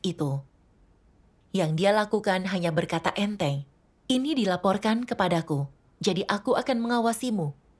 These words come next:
dan memberimu kesempatan." Usai persekutuan itu, pengawas itu bilang mau bertobat.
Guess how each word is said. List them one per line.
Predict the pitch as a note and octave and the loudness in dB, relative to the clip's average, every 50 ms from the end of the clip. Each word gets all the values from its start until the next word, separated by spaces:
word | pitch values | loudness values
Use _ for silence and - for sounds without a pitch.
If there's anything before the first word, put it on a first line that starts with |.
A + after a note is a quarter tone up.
| _ _ _ _ - | _ _ _ _ -2
dan | F3 G#3 G3+ G3+ G#3+ | 0 0 0 2 0
memberimu | A#3 A3+ A3 A#3+ B3 A#3+ A#3 A3+ A3+ A3 A3 | 0 2 2 2 2 0 0 0 0 -2 -2
kesempatan." | - B3+ A#3+ - B3 G#3+ G3+ - F3+ E3 - D3 C#3+ C#3+ C#3+ D#3 - _ _ _ _ _ _ _ _ _ _ _ _ _ _ _ _ _ _ _ _ _ _ _ _ _ _ _ _ _ _ _ _ _ _ _ - - | -2 -4 -2 -2 -2 -2 0 0 -2 0 0 0 0 0 -2 -6 -10 _ _ _ _ _ _ _ _ _ _ _ _ _ _ _ _ _ _ _ _ _ _ _ _ _ _ _ _ _ _ _ _ _ _ _ -2 -2
Usai | B3 B3 - C4 B3 B3 B3 B3 | 0 2 2 2 4 4 2 2
persekutuan | - B3 B3 - - B3 - A#3 A#3 A#3 A3+ G#3+ G#3 G#3+ G3+ - | 2 0 0 0 -2 -2 -2 -2 0 2 2 2 2 2 0 -4
itu, | G#3+ - G#3 F#3 F3+ F#3+ G3 - _ _ _ _ _ - | -2 -2 -2 -2 -2 -4 -8 -10 _ _ _ _ _ -4
pengawas | - F3 F3 F3 F3 F3+ F#3+ F#3+ - - | -2 0 2 2 2 2 2 0 0 -4
itu | A#3 A3+ - G#3 | -4 -2 -2 -2
bilang | F3+ G3 G3 F#3+ F#3 F#3+ F#3+ F#3+ | 0 2 2 2 2 2 0 0
mau | F#3+ G3 G3 G#3 A3 A#3 G3 | 0 2 2 2 0 0 0
bertobat. | F#3+ F#3+ F3 - F3+ E3+ E3 D3+ D3+ C#3 C#3 C#3 | 0 -2 0 2 2 2 2 2 2 0 0 -2